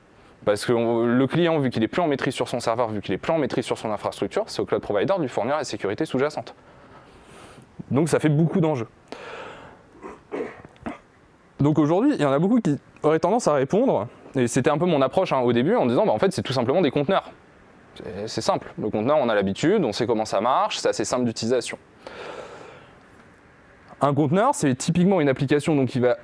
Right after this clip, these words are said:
c'est, c'est un processus qui va être namespacé, donc séparé de manière logicielle sur un même système hôte, donc potentiellement dans le même Linux, euh, sur la même, sur la même machine, et qui donc, euh, va être démarré par un Docker, par un conteneur D ou par n'importe quel runtime de conteneur.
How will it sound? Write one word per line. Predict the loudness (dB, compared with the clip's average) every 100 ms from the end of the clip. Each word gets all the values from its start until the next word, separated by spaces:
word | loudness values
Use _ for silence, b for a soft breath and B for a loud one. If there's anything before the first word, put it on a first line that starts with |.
| -10 -10 -10 -10 -10 -4 -2
c'est, | 0 0 2
c'est | 2
un | 2
processus | 2 0 0 0
qui | 2
va | 2
être | 2
namespacé, | 0 0 2 0 2 2
donc | 2 0
séparé | 0 0 2 2
de | 2
manière | 2 2
logicielle | 2 0 2 0
sur | 0 0
un | 0
même | 0 0
système | -2 -2 0 0 2
hôte, | 0 -2 -10 -6
donc | -4
potentiellement | -2 -2 -2 -2 0
dans | 0
le | 0
même | 0
Linux, | 0 2 2 0 -2 -2
euh, | 0 0 0 0 -2
sur | 0
la | 0
même, | 0 0 -2
sur | 0 0
la |
même | 0 0
machine, | 0 0 -2 -2 -8 -20 -20 -20 -20 -20 -20 -16 -4
et | -2
qui | 0 2
donc, | 2 2
euh, | 2
va | 4
être | 2 2
démarré | 2 2 2 2 2
par | 2 2
un | 0 0
Docker, | 2 0 2 2 2 0
par | -2
un | -2
conteneur | -4 -4 -2 -2
D | 0 0 2
ou | 2
par | 2 0
n'importe | -2 -4 -2
quel | -2
runtime | 0 0 0 0
de | -2
conteneur. | -4 -6 -8